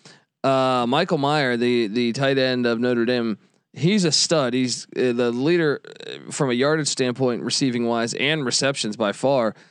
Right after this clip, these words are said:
at Notre Dame. So in a way, you gotta think, like, man, well, Wisconsin practices day in, day out against one of the best tight ends in the country, and so they're playing one. I think that, that favors them once again. And if Notre Dame, I think if they're gonna win this game, they're gonna need someone to step up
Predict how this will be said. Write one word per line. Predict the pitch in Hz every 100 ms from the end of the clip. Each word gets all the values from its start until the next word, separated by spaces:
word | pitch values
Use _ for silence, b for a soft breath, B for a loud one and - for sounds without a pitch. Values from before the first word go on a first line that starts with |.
| b b -
at | 120
Notre | 120 127 120
Dame. | 147 143
So | 131 131 120 - _
in | 160 180
a |
way, | 139 156 208
you | 165 147
gotta | 165 139
think, | - 190 170
like, | 127 139 123 _ _ _
man, | 160 185 135
well, | 127 123 - _ _ _ _
Wisconsin | - 135 165 208 180
practices | 123 156 165 151 139 117
day | 131 139
in, | 156 139
day | 131
out | 120 165
against | 120 110
one | 127
of |
the | 120
best | 113 120
tight | 123 113
ends | 113
in | 117
the | 107
country, | 123 107 117
and | 107
so | 120
they're | 127
playing | 127 147 175 170 120 _ _ -
one. | 127 123 113 B B B
I |
think | 147 202
that, | - - -
that | 151 139
favors | - 160 190 151
them | 147 143 131 -
once | 139 156
again. | 127 113 175 151 113 - b b b b
And | 143 147
if | 135 135
Notre | 170 202
Dame, | 196 202 170 -
I | 165
think | 220 180
if |
they're | 147
gonna | 160 131
win | 135 165
this | 156 143
game, | 151 156
they're | 123
gonna | 175
need | 202 160
someone | 156 160
to | 131
step | - - 143 135
up | 135 -